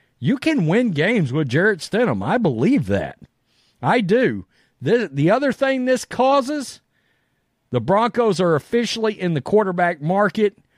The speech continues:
I doubt very seriously because there's gonna be a massive cap hit, an ugly cap hit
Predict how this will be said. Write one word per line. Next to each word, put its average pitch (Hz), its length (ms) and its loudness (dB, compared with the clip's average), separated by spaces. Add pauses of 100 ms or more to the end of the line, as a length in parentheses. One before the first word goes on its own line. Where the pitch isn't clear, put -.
(420)
I 143 180 0
doubt 185 760 -2
very 190 360 2
seriously 233 680 0
because 165 320 -2
there's 151 180 0
gonna 180 180 0
be 156 200 2
a 139 80 4
massive 180 720 0
cap 156 340 -2
hit, 113 320 -2 (960)
an 123 240 -2
ugly 170 400 2
cap 123 320 -2
hit 127 280 0